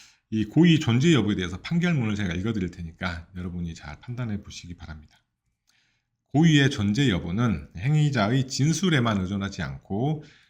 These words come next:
외부에 나타난 행위의 형태와 행위의 상황 등 구체적인 사정을 기초로 하여 일반인이라면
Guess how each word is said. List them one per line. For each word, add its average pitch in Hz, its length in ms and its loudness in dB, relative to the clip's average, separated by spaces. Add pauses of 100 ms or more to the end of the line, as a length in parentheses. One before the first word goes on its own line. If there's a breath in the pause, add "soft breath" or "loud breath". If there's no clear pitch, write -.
(120)
외부에 139 480 2
나타난 107 500 -2
행위의 135 440 -2
형태와 127 640 -4
행위의 143 420 -4
상황 135 440 -6
등 110 340 -4
구체적인 120 720 -6
사정을 127 500 -6
기초로 143 480 -4
하여 90 560 -4 (680 soft breath)
일반인이라면 110 1080 0